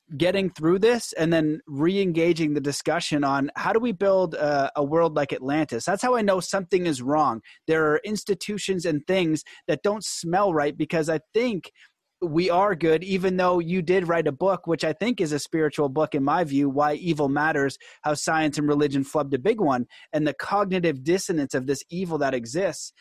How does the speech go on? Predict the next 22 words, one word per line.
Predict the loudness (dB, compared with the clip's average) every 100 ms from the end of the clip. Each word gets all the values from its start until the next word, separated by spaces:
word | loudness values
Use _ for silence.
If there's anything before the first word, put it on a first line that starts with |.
| -20 -6
And | -4
if | 0
we | -2
can | -2 -2
just | -2 -4
become | -8 -4 -2
aware | 0 2 2 4 4
of | 2
it, | -2 -4
shine | -2 -2 0
light | 0 0 0
or | -2 0
awareness | 0 0 -2 -4 -2
on | 0 0
it, | -2 _ -20 _
we | -2 -2
can | 0 -2 -2 -6
put | -4 -2
the | -2
structures | -4 -2 -2 0 -2 -2
in | -4
place | -2 -2 -2